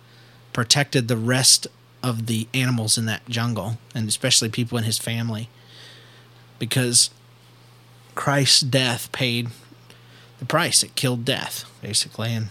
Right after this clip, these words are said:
now we're all free if we accept him. Anyway, love you guys. All right, let's read this, and then you'll, you'll, I don't know if I'll do this every time. Maybe I will. I haven't written much.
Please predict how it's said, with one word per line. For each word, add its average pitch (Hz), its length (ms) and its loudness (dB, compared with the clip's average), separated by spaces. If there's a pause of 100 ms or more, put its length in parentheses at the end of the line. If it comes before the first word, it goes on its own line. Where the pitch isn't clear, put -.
now 110 160 -4
we're 110 160 -4
all 110 100 -2
free 135 340 0
if 107 120 -4
we 101 100 -4
accept - 360 -2
him. 120 180 0 (1400)
Anyway, 170 320 8 (1400)
love 139 180 0
you 110 100 0
guys. 107 440 -2 (720)
All - 540 -4
right, 143 120 4
let's 139 200 2
read 123 160 2
this, 117 300 2 (200)
and 160 120 0
then 139 120 4
you'll, 120 380 2
you'll, 123 300 -2 (500)
I - 40 -8
don't 185 100 4
know 180 60 8
if 151 100 6
I'll 147 100 8
do 143 120 6
this 135 200 6
every 135 160 4
time. 147 240 4
Maybe 285 180 6
I 302 60 8
will. 185 360 6 (320)
I 147 100 -2
haven't 165 280 2
written 127 220 2
much. 117 520 0